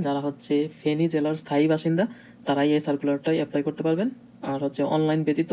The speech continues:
অন্য কোনো মাধ্যমে অ্যাপ্লাই করতে পারবেন না। তো পুরোপুরি ইনফরমেশন জানার জন্য পুরো ভিডিওটা আপনারা দেখে শেষ করবেন। So, আমি শুরু করতেছি প্রথম থেকেই। তো প্রথমেই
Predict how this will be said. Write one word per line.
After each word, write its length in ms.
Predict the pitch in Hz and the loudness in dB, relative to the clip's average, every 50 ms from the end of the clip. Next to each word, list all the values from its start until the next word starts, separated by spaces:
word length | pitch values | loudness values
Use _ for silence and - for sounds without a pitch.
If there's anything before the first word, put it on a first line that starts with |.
| 214 208 | -2 0
অন্য 120 | 165 143 143 143 - | 0 0 -2 -2 -2
কোনো 120 | 151 147 143 | -2 -2 -2
মাধ্যমে 240 | 139 - - 143 156 | -2 -4 -4 -4 -4
অ্যাপ্লাই 220 | 156 139 - 143 139 - | -4 -2 -4 -4 -4 -4
করতে 140 | 139 - 139 143 | -6 -6 -4 -4
পারবেন 200 | 139 139 139 139 | -2 -2 -2 -4
না। 40 | 139 - - - - - - - - - | -6 -10 -14 -18 -20 -20 -20 -20 -10 -4
তো 60 | - 143 139 - | -4 -4 -2 2
পুরোপুরি 300 | 170 165 160 165 170 170 165 | 2 2 4 4 4 2 2
ইনফরমেশন 360 | 160 156 170 165 170 - 185 165 156 | 2 0 0 0 0 0 0 0 0
জানার 180 | 151 156 156 160 | 2 0 0 0
জন্য 120 | 165 175 185 185 | 0 0 0 0
পুরো 160 | - 156 151 147 147 - 170 156 | 0 0 0 0 0 0 -2 0
ভিডিওটা 280 | 147 151 156 151 - 151 | 0 2 2 2 0 -2
আপনারা 200 | 147 147 147 147 147 143 | -2 0 0 0 0 -2
দেখে 140 | 139 - 175 180 - | -2 -2 -2 -4 -4
শেষ 100 | 143 - - | -4 -4 -4
করবেন। 240 | - 143 143 143 143 147 - - - - - - - - - - - - - - | -4 -4 -2 -2 -4 -6 -8 -12 -20 -20 -20 -20 -20 -20 -20 -20 -20 -20 -10 -4
So, 80 | - 143 139 135 131 139 | 0 0 2 2 0 0
আমি 100 | 143 143 - | -2 0 0
শুরু 100 | 147 156 147 | 2 2 2
করতেছি 300 | 151 147 - 147 - 156 151 - | 2 0 -2 -4 -2 -2 -2 -2
প্রথম 180 | 151 143 147 147 139 | -2 -2 -2 -2 -2
থেকেই। 220 | 151 143 151 180 214 226 - | 0 0 2 2 0 0 -4
তো 60 | - 156 147 - | -6 -4 -2 0
প্রথমেই 380 | 151 156 - 185 208 151 185 | 0 2 2 2 2 2 0